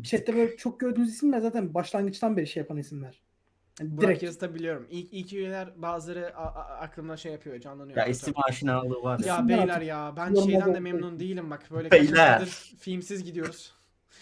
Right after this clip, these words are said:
Speaker 3: Beyler.
Speaker 2: Beyler, o sexist
Speaker 1: Aa,
Speaker 2: bro falan.
Speaker 1: okey, o zaman haftaya, haftaya X konuşalım abi. Mert
Speaker 2: Abi
Speaker 1: izlesin
Speaker 2: haftaya
Speaker 1: işte.
Speaker 2: e-, X de yani arkadaşları da X
Speaker 3: Haftaya ne
Speaker 2: izlemek
Speaker 3: X'i oğlum?
Speaker 2: istemiyorum.
Speaker 3: Northman var, Northman.
Speaker 2: <gasps> Northman
Speaker 1: Aa,
Speaker 2: var.
Speaker 3: Ne
Speaker 1: doğru.
Speaker 3: X
Speaker 2: Ama, ama
Speaker 3: var?
Speaker 2: millet, millet büyük bir ihtimalle hani
Speaker 3: Bana ne?
Speaker 2: <laughs>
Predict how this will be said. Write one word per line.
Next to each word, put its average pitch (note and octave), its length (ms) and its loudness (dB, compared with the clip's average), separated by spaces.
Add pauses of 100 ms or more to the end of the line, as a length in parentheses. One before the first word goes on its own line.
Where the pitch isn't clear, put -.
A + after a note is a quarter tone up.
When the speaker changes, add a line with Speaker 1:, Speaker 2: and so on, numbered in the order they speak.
(100)
Speaker 3:
Beyler. C3+ 260 2
Speaker 2:
Beyler, D3 260 2 (160)
o E3 200 0
sexist G#3 480 -2
Speaker 1:
Aa, G3+ 280 0
Speaker 2:
bro G#3 100 -2
falan. E3+ 260 -6
Speaker 1:
okey, D4+ 360 4
o - 20 4
zaman C#4+ 200 8
haftaya, C4+ 420 6
haftaya C#4 300 8
X - 280 8
konuşalım G3+ 440 10
abi. F3 220 2
Mert A#3 260 2
Speaker 2:
Abi G3+ 80 2
Speaker 1:
izlesin F3+ 180 -4
Speaker 2:
haftaya G#3+ 360 -4
Speaker 1:
işte. A#3 260 -6
Speaker 2:
e-, A3 100 -2
X - 180 -8
de F#3 60 -8
yani F3+ 420 -8 (180)
arkadaşları A3+ 540 -10
da G#3 40 -6
X A3+ 400 -8
Speaker 3:
Haftaya G3 360 4
ne A3+ 60 0
Speaker 2:
izlemek C4 200 8
Speaker 3:
X'i - 200 -2
oğlum? B3+ 220 4
Speaker 2:
istemiyorum. A#3 280 -2 (100)
Speaker 3:
Northman A3+ 220 0
var, F#3 180 2
Northman. G#3 400 0 (300)
Speaker 2:
<gasps> - 280 -16
Northman D#4 400 0
Speaker 1:
Aa, F3+ 80 0
Speaker 2:
var. G3+ 180 4 (500)
Speaker 3:
Ne G#3+ 80 6
Speaker 1:
doğru. A3+ 80 6
Speaker 3:
X A#3 60 6
Speaker 2:
Ama, C4 240 4
ama G#3+ 160 4
Speaker 3:
var? G3+ 60 4
Speaker 2:
millet, G3 440 -6
millet F3+ 320 -6
büyük F#3+ 180 -10
bir F#3+ 40 -10
ihtimalle F#3 440 -6
hani - 140 -4
Speaker 3:
Bana G3 260 8
ne? F#3 140 0
Speaker 2:
<laughs> - 40 -20